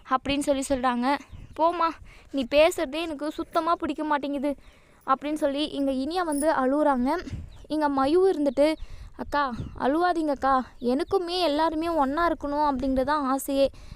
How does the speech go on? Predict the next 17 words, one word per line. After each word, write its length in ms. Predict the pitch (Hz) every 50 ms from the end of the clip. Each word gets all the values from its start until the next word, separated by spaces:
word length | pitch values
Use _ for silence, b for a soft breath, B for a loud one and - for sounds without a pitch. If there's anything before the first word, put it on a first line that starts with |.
| B B
ஆனா 260 | - 269 277 285 285 294 302 302 - b b b b b b
அதுக்கு 340 | - 247 262 370 - 381 -
தகுந்த, 280 | - 349 320 311 302 269 269 247
தகுந்த 320 | 277 269 262 277 277 294
மாதிரி 300 | 294 285 285 285 302 311 320 -
சுச்சுவேஷன் 680 | 277 - 302 277 - - 359 370 359 320 - 320 339 320 -
அமையவே 460 | - 247 262 311 330 320 285 294 311
மாட்டேங்குது, 540 | 320 311 285 285 254 277 269 269 240 262 254 254 B B B B B B B B
என்னாலுமே 560 | - 269 277 302 339 370 359 330 302 285 302 339
டேடியை 360 | 311 262 294 277 277 277 302 285
விட்டுட்டு 300 | 269 240 - - 320 302
இருக்க 220 | 277 254 - 277
முடியாது" 420 | 285 277 262 269 262 254 240 262 269 - 233 B B B B
அப்படின்னு 300 | 262 294 - 294 294 302
சொல்லி 300 | 285 - 277 262 277 294 - - 269 240
மயு 260 | 247 254 262 277 320 302
சொல்றாங்க. 420 | - 285 269 269 269 269 262 254